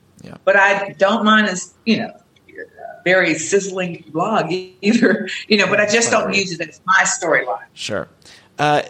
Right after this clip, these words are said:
Speaker 1: Ashley, I wanna move on to Ashley and Michael.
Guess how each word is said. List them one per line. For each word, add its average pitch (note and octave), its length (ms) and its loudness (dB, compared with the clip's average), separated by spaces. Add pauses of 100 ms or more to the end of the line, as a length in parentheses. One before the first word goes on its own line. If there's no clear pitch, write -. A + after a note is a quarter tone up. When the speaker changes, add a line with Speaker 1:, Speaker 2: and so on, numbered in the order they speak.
(100)
Speaker 1:
Ashley, E3 540 0
I A2+ 80 2
wanna D#3+ 240 0
move D#3 220 0
on C#3 180 0
to - 220 -6
Ashley C#3 580 0
and A#2+ 180 -2
Michael. B2 640 2